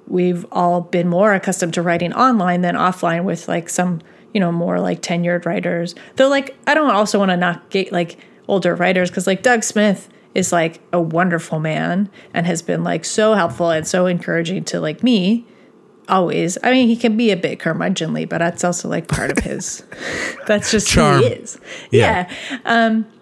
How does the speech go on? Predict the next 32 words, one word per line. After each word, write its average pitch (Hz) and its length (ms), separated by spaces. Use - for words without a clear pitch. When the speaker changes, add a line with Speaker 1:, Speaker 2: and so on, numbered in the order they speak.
Speaker 1:
you 302 100
know, 170 320
but, 226 160
like, 214 340
I 247 80
think 370 240
for 311 140
me, 240 540
the, 214 280
the 208 160
reason 214 280
too 208 300
why 190 240
I 175 60
like 185 180
to 196 80
keep 185 180
it 175 80
so 175 140
open 175 540
and, 87 160
like, 90 360
not 185 340
limit 180 300
myself, 160 560
whether 175 280
it's, 165 180
like, 175 160
who 185 240
I'm 170 160
meeting 165 360
or 151 340